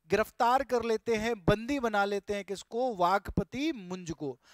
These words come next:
अब वाकपति मुंज जो हैं वो कब्जे पर थे उनके, उस समय पर राज, अ,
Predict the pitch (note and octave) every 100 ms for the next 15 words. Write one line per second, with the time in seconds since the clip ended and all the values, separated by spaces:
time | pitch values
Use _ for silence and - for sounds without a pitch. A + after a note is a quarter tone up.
0 | - C#4+ D#4 F3 F#3 B3+ C4+ - D4+ E4
1 | D#4 A#3 B3 A#3+ G3 F#3+ E3 E3+ E3+ G#3+
2 | - - F3+ G3+ D4+ D4+ - F#3+ F3 A3+
3 | C4+ C#4 C4+ B3+ B3 A#3+ B3+ C#4 _ _
4 | A3+ - C4 C#4 C4+ C#4+ B3+ G#3 G#3+ A#3
5 | A#3+